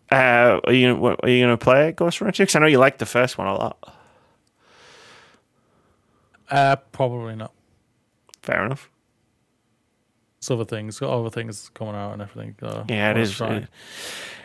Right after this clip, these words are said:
Speaker 1: it's a tough year to, like, like, games that you are just on that sort of, like, cut off, like, cusp, on the edge of,
Speaker 2: Yeah.
Speaker 1: like, am I gonna play this or not? It's probably, like, it's probably not. Um,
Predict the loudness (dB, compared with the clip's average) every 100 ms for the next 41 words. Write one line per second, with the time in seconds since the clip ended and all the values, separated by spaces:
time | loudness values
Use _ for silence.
0 | -20 _ -20 -8 -6 -6 -4 2 2 2
1 | -2 2 4 4 2 -2 -10 -16 -8 -4
2 | 0 0 -2 -6 -18 -20 -20 _ -20 -20
3 | -20 _ _ _ _ _ 0 2 2 2
4 | 4 4 4 2 2 2 2 2 0 2
5 | 0 2 2 0 -4 -2 0 2 2 0
6 | -2 _ _ _ -8 -4 -2 -2 -4 -8
7 | -14 -14 -8 -2 -2 -4 -14 -18 _ 0
8 | 2 0 -2 -6 -6 -8 -10 -6 -6 -6
9 | -8 -8 -8 -2 2 4 4 2 0 2
10 | 2 2 -2 0 2 4 2 0 -4 -2
11 | 0 2 -2 -2 -2 -2 -6 -18 -16 -14
12 | -16 -18 -20 -20 -20 _ _ _ _ _
13 | -8 0 4 6 4 2 0